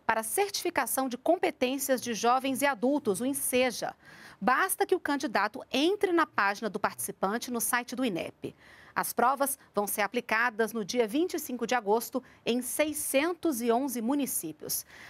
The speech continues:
A avaliação é destinada a quem não concluiu o ensino fundamental ou médio na idade adequada. Diretores de escolas públicas já podem enviar os melhores textos e documentários produzidos por estudantes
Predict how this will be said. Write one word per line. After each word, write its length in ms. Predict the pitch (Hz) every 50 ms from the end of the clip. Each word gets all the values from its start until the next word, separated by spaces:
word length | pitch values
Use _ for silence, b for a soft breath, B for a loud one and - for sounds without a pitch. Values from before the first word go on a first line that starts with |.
| B B
A 160 | 196 202 208
avaliação 640 | 214 262 269 285 311 330 320 - - 277 339 392 -
é 140 | - 208 214
destinada 640 | 185 226 247 254 - - 240 208 202 202 220 220 - -
a 120 | - 202
quem 180 | - - 240 226
não 280 | 220 220 262 349 415
concluiu 500 | 415 - 403 392 - 330 294 240 247 254
o 40 | 254
ensino 280 | 254 240 - - 175 170
fundamental 760 | - - 202 190 202 233 269 302 302 - 233 208 208 208 - -
ou 220 | 233 294 392 427
médio 420 | 370 262 226 226 214 - - 294 294 b b b b b b
na 140 | b 277 330
idade 340 | 370 269 196 175 160 160 -
adequada. 520 | - 165 240 - - - - - - - - _ _ _ _ _ _ _ _ _ _ _ _ _ B B B B B B B B B B B
Diretores 600 | B 202 226 247 240 - 269 262 269 269 262 208
de 60 | 220
escolas 480 | 254 233 247 - - 240 226 226 220 -
públicas 580 | - - 277 285 247 269 285 - - 262 233 190
já 120 | 214 220
podem 380 | - - 233 233 233 240 240 - -
enviar 480 | 254 269 269 233 233 233 220 226 233
os 140 | 240 226 -
melhores 600 | 240 247 233 226 202 240 269 330 392 359 - - - -
textos 460 | 247 254 294 381 359 - - 254 208
e 60 | 254
documentários 760 | 226 240 220 - 262 269 240 - - 214 202 202 196 196 -
produzidos 800 | - - 277 311 349 - 320 226 170 - 220 214 185 208 196 -
por 160 | - 202 196
estudantes 720 | 196 196 - - 320 233 233 202 208 214 - 254 240 -